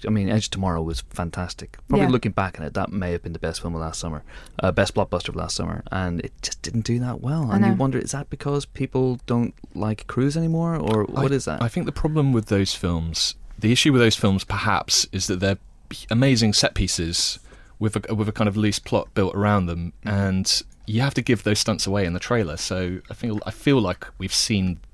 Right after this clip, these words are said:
Speaker 3: the best stunts in the film. Maybe I'm wrong, and there's tons more stuff.
Speaker 2: I mean,
Speaker 3: But
Speaker 2: yeah, I, I will admit that one is a bit more of a,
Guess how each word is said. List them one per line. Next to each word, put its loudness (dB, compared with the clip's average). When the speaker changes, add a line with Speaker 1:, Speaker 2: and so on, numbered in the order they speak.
Speaker 3:
the -4
best 0
stunts -2
in -2
the -6
film. 2
Maybe 6
I'm 6
wrong, 4
and 0
there's 2
tons -4
more -2
stuff. -12
Speaker 2:
I 6
mean, 8
Speaker 3:
But 2
Speaker 2:
yeah, 8
I, 6
I 8
will 8
admit 4
that 4
one 6
is 0
a -2
bit 2
more 4
of -4
a, 0